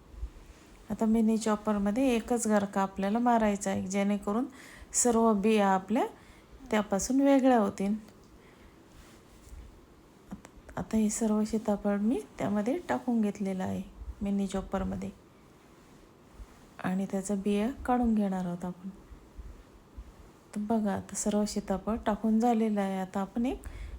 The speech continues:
गरका मारून घेऊया. आता आपण एक गरका मारून घेतलेला आहे.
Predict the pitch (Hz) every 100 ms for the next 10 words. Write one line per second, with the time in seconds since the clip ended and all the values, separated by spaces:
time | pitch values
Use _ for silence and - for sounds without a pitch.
0 | - 220 226 208 - 359 - 277 262 233
1 | 220 208 190 196 - - - - - -
2 | - - - - - - - - - -
3 | - - - - - - - - - -
4 | - - - - - - - - - -
5 | - - - - - - - - - -
6 | - - 180 214 214 214 214 202 226 226
7 | 240 240 233 208 196 196 202